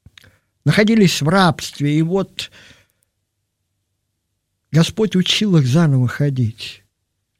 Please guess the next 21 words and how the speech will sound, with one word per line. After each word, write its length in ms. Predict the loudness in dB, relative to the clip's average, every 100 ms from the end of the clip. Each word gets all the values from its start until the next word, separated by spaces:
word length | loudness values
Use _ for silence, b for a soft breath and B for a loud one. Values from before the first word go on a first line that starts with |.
| _ _ _ -2
Долго 360 | 4 4 4 0
пришлось 460 | -2 -2 -2 -2
учить, 340 | -2 -2 -4 -4
сорок 380 | -2 -2 -2
лет 160 | 0 -2
странствовали 600 | -2 0 0 0 0 0
по 140 | 0
пустыне. 680 | -4 -6 -8 -4 -2 -2 -4 -10 _ _ _ _ _ _ _ _ _ _ _ _ _ _ _
Через 300 | 0 4 4
многие 420 | 4 2 2 2
падения, 680 | 0 0 0 0 2 4 4
разочарования, 840 | 2 0 -2 -2 0 0 0 0 -2
но 160 | -4
каждый 380 | -4 -2 -2 0
раз, 320 | 0 -2 -4
если 200 | -6 -4
вы 120 | -4 -4
посмотрите 600 | -4 -4 -4 -2 -4 -2
на 140 | -2
историю 520 | -2 -4 -4 -4 -4 -8 B B B _
Израиля, 480 | -6 -2 0 -2 -6